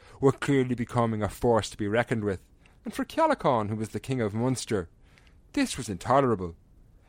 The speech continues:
He came from a long line of Ogornacht kings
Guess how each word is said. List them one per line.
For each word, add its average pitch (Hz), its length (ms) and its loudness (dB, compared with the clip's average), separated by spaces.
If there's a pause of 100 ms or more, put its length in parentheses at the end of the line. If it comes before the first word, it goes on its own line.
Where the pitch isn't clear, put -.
(140)
He 180 120 -2
came 170 400 0
from 160 180 -2
a 151 60 4
long 139 460 2
line 131 340 2
of 113 80 0
Ogornacht 123 640 4
kings 110 440 -4